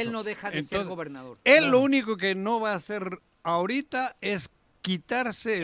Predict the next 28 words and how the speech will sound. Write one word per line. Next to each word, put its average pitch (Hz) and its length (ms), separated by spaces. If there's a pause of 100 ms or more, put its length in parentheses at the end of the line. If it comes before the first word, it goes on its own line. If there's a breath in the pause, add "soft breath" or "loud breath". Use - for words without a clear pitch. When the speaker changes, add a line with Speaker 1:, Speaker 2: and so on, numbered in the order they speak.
Speaker 2:
El 127 40
fuero. 175 180
Speaker 1:
fuero. 131 300
Speaker 2:
Estoy 175 240
de 185 60
acuerdo 156 240
contigo. 120 360 (760)
Speaker 1:
Como 226 280
sea. 214 360 (100)
Speaker 2:
Sí. 160 180 (180)
Speaker 1:
Porque 185 280
sabe 320 340
que 254 100
en 226 80
el 214 100
momento 196 600 (520 soft breath)
en 190 180
que 180 160
se 190 160
le 175 320 (840)
Speaker 2:
Vaya. 147 360 (120)
Speaker 1:
vaya 214 340
el 175 100
fuero, 233 380
Speaker 2:
Ujú. 208 280 (160)
Speaker 1:
puede 339 240
aparecer 208 520
la, 170 260